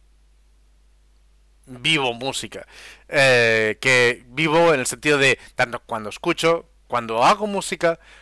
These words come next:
como cuando simplemente leo una partitura o pienso en una música que conozco. No sé cómo transmitirlo, lo intento cada vez, no tengo una fórmula. Eh,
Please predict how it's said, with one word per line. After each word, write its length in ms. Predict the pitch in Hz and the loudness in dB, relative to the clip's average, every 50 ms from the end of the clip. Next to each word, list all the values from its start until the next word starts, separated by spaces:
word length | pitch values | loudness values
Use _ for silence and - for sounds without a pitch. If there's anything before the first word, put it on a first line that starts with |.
| _ _ | _ _
como 320 | - - 190 202 208 202 - | -2 0 0 2 2 0 2
cuando 280 | - 185 175 165 151 | 0 0 0 0 -2
simplemente 580 | - - 269 269 294 247 233 214 202 - 220 208 | -4 -4 -4 -4 -2 0 0 0 2 2 4 4
leo 200 | 185 165 175 190 | 6 6 4 4
una 200 | 208 190 156 139 | 2 2 0 0
partitura 560 | - 143 120 - 120 117 - 202 180 139 - _ | 0 0 -2 -2 -8 -8 -6 -2 -2 -2 -2 _
o 160 | - 165 151 123 | -6 -6 -6 -6
pienso 500 | - - 165 202 226 214 165 - - 117 | -6 -4 0 2 2 2 0 -4 -8 -10
en 80 | 110 | -10
una 160 | 113 117 117 | -6 -6 -6
música 300 | 120 123 123 - 127 123 | -6 -6 -6 -4 -2 -2
que 100 | 120 113 | -2 -2
conozco. 520 | - 120 117 110 104 - - - 107 - _ _ _ - - - - _ _ _ _ _ _ _ _ _ _ _ _ _ _ _ | -4 -6 -10 -10 -12 -14 -16 -18 -18 -20 _ _ _ -20 -20 -20 -20 _ _ _ _ _ _ _ _ _ _ _ _ _ _ _
No 260 | - 147 151 175 214 226 | -14 -6 0 2 2 2
sé 140 | - 240 | 2 2
cómo 160 | 208 202 175 160 | 0 0 0 2
transmitirlo, 720 | - 170 147 131 170 170 - 196 170 170 175 180 180 - | 2 0 0 0 -2 0 0 0 2 4 2 2 2 0
lo 140 | 160 156 165 | 0 0 0
intento 340 | 165 156 208 202 180 190 170 | 2 2 0 2 2 2 2
cada 200 | 160 147 135 139 | 4 4 6 6
vez, 340 | 151 160 156 147 - - | 6 4 4 2 2 0
no 100 | 160 190 | -2 0
tengo 160 | 202 226 190 156 | 0 0 -2 0
una 140 | 135 123 | -2 -2
fórmula. 500 | - - 143 135 123 113 110 98 92 - _ _ - - - - _ _ _ - | 0 0 -2 -2 -2 -4 -8 -10 -10 -12 _ _ -20 -20 -20 -20 _ _ _ -2
Eh, 1040 | 160 151 143 139 135 135 131 127 127 123 123 123 123 120 120 120 120 117 117 113 | 2 4 4 6 6 4 4 4 4 4 4 2 2 2 2 2 2 0 -2 -2